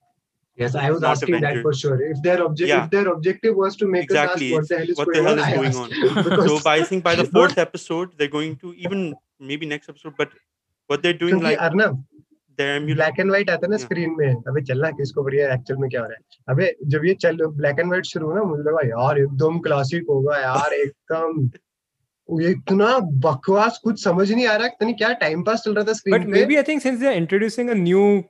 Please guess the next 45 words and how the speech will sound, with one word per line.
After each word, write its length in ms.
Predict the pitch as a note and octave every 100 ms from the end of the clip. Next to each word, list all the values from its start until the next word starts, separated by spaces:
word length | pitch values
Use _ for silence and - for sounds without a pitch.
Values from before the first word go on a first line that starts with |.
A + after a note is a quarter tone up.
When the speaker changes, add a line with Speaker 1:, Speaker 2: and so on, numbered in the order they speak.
| C#3
Speaker 3:
character, 500 | C3+ D#3 F#3 F3+ F#3+ _ _ -
as 80 | C#3
a 100 | E3+
t-, 280 | E3+ _ E3
uh, 140 | D3 C3 B2+
वो, 80 | D#3 G#3+ E3
maybe 300 | D#3 F3+ G#3+
that's 260 | D3+ D#3
Speaker 1:
हाँ, 60 | G3+
Speaker 3:
why 40 | F#3+
it's 100 | F3
Speaker 1:
तो 100 | E3
Speaker 3:
slow 120 | D#3
Speaker 1:
दे-, 80 | D3+
Speaker 3:
in 100 | C#3+
the 140 | C#3+
Speaker 1:
तो 20 | C#3
Speaker 3:
beginning. 240 | B2+ A3 F#3+
Speaker 1:
they 80 | G3+
should 100 | A#3
have 60 | G#3
just 140 | A#3 A3
released 280 | F#3 G3+ A3 F3
all 160 | F#3+ F#3+
nine 200 | F3 F#3+
episodes 440 | - C3+ F#3 D#3 B2+
ना, 40 | D#3+
इनका 160 | D3+ E3+ E3+
क्या 100 | F3
जा 80 | C#3+
रहा 100 | G#2
है? 40 | G#2+ B2+
दो 100 | F#3
एपिसोड 380 | G3 G3 G#3 F#3
निकाल 260 | F3 D#3+ C3+
Speaker 2:
Yeah, 60 |
Speaker 1:
के 60 | -
Speaker 2:
I 40 |
Speaker 1:
कर 60 | -
Speaker 2:
mean, 80 | A3+
Speaker 3:
that's 140 | F#3+ G3
Speaker 1:
देते, 60 | A#3
Speaker 3:
also 80 | A#3
Speaker 1:
क्या 100 |
हो 80 | B3+